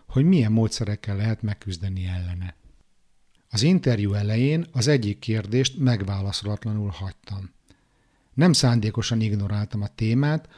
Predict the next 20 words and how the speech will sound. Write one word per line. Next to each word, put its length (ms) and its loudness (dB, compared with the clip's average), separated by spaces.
hanem 220 4
egyszerűen 340 4
arról 340 4
volt 240 -2
szó, 440 -2
hogy 140 0
nem 200 6
hallottam 480 -2
a 40 -2
műsorvezetőt 960 -2
a 80 -2
Messengeren 640 -4
keresztül. 560 -12
Akit 200 -4
érdekel 380 2
a 80 0
válasz 400 -2
a 40 -6
feltett 520 -4
kérdésre, 840 -4